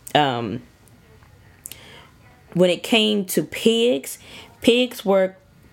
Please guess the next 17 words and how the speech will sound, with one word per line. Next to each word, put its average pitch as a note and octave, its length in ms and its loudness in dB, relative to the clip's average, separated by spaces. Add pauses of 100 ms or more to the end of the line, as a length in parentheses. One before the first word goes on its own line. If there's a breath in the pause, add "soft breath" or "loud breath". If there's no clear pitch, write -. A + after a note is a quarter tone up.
(140)
considered F3 580 0
as C3+ 260 -4
unclean. D3+ 720 -2 (680)
Um, A#2+ 600 -2 (440 loud breath)
so E3 760 0 (1120 soft breath)
you F#3+ 400 0
would B3 140 0
have, C#3 240 0 (260)
just D#4+ 240 2
imagine, D#3 960 0
like, B2+ 320 0
he F3+ 160 4
would B3+ 140 0
have F3+ 160 0
had F3+ 300 0
to D3+ 100 0
really F3+ 760 0